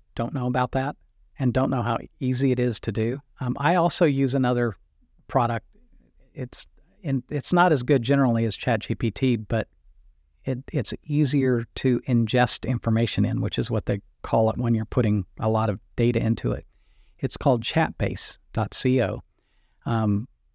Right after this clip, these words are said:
you could look up Chatbase A I too, but it allows you to, uh, develop different chatbot models, um, that are A I driven, and you could put up to six million characters in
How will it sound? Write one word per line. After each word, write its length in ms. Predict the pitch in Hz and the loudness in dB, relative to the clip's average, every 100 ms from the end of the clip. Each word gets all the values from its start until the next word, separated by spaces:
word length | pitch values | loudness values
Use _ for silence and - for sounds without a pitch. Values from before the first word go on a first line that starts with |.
| _ _ _ _ _ | _ _ _ _ _
you 100 | 143 | -6
could 120 | - - | -2 -2
look 140 | 107 | -2
up 140 | 113 | -4
Chatbase 480 | - 117 98 117 - | -2 -2 0 -2 -2
A 120 | 117 | -4
I 180 | 110 110 | -4 -6
too, 300 | 107 120 110 _ _ _ - | -4 -4 -4 _ _ _ -4
but 200 | 139 127 | -2 -2
it 140 | 147 156 | -2 0
allows 500 | 147 131 135 135 - | 2 0 0 -2 -2
you 320 | 127 123 120 | 0 2 0
to, 460 | - - 120 113 104 _ _ _ - | -2 0 0 0 -6 _ _ _ -8
uh, 300 | 127 - - _ - 170 | -6 -6 -12 _ -14 -4
develop 600 | 131 135 131 131 - - _ _ _ 135 | 0 2 4 2 -2 -16 _ _ _ -4
different 400 | - 139 143 - | 0 2 2 -2
chatbot 800 | - - 135 - _ - 120 117 - - | -2 -2 -2 -6 _ -6 -4 -4 -6 -4
models, 680 | 139 120 120 95 104 - - _ - _ - _ - | -2 0 0 -2 -4 -10 -12 _ -20 _ -20 _ -8
um, 460 | 127 117 113 110 127 | -2 0 0 -2 -2
that 140 | 113 | -2
are 100 | 113 | 0
A 140 | 113 | 0
I 160 | 120 123 | 2 0
driven, 420 | 123 113 104 107 - _ _ _ - | 0 0 0 -4 -6 _ _ _ -6
and 460 | 135 120 117 117 - _ _ - - | -2 0 0 -2 -4 _ _ -18 -6
you 140 | 135 | -2
could 160 | 143 - | -2 0
put 120 | 139 | 2
up 140 | 120 - | 0 0
to 60 | |
six 300 | - - - | -2 -2 0
million 320 | 143 131 123 | 0 4 2
characters 560 | 120 131 117 - 120 110 | 2 0 0 -2 -6 -2
in 160 | 117 | -4